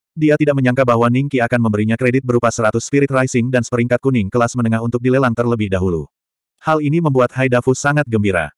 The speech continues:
Meskipun dia tidak bisa menghasilkan uang, dia masih bisa membuat nama untuk pelelangan. "Sama-sama, saat pelelangan dimulai, tolong beritahu saya. Mungkin ada sesuatu yang ingin saya beli."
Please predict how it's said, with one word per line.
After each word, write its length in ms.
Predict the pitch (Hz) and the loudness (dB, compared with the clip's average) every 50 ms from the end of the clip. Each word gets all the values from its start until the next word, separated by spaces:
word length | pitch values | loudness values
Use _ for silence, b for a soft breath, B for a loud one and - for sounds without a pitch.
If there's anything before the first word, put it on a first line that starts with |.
| _ _ _ _ | _ _ _ _
Meskipun 400 | 147 147 - - 156 147 170 180 | -8 -6 -2 0 2 2 2 2
dia 160 | 180 160 147 | 4 2 2
tidak 240 | 139 143 127 123 117 | 2 2 0 0 -2
bisa 160 | 120 - 135 | 0 0 0
menghasilkan 480 | 131 127 113 110 110 120 120 120 127 123 | 0 0 -2 -2 -2 0 0 0 0 0
uang, 320 | 131 147 127 95 85 113 - _ _ | 0 0 0 0 -2 -6 -10 _ _
dia 240 | _ 143 147 147 147 | _ -2 0 2 2
masih 160 | 135 127 - | 0 0 0
bisa 240 | 127 120 - 127 120 | 0 0 0 0 0
membuat 240 | 113 107 107 107 110 | 2 2 2 2 2
nama 240 | 117 123 131 131 120 | 2 0 2 2 0
untuk 240 | 113 127 131 127 117 | 0 -2 -2 -2 -2
pelelangan. 480 | - 104 98 92 85 85 80 78 73 - _ _ _ _ _ _ _ _ _ _ _ _ _ _ _ | 0 0 0 0 0 -2 -4 -6 -8 -12 _ _ _ _ _ _ _ _ _ _ _ _ _ _ _
"Sama-sama, 720 | _ - - 160 160 165 160 143 - 127 104 95 82 76 - _ | _ -8 -2 0 0 0 0 0 0 0 0 -2 -2 -6 -8 _
saat 320 | - - - 143 139 160 - | -10 -4 -2 -2 -2 0 0
pelelangan 320 | 160 143 131 123 120 120 | 0 2 2 2 2 2
dimulai, 480 | 120 120 120 131 135 120 110 123 143 147 - _ _ | 2 0 0 2 2 2 2 0 -2 -4 -8 _ _
tolong 240 | - 135 135 143 156 | 2 2 2 4 2
beritahu 400 | 156 139 127 - 120 117 113 113 | 2 0 0 0 0 0 0 0
saya. 400 | - 117 98 90 82 76 - _ _ _ _ | 0 0 0 0 -2 -6 -8 _ _ _ _
Mungkin 400 | - 147 151 151 151 175 180 151 | -4 -2 -2 0 2 0 0 2
ada 160 | 139 139 143 | 0 0 0
sesuatu 400 | - 139 - 131 120 - 135 135 | -2 -2 0 0 0 2 2 0
yang 160 | 127 127 123 | 0 0 0
ingin 240 | 131 135 131 123 117 | 0 0 0 0 -2
saya 240 | - - 139 139 131 | -2 0 0 0 2
beli." 320 | 110 101 92 87 78 - | 2 0 0 -2 -4 -8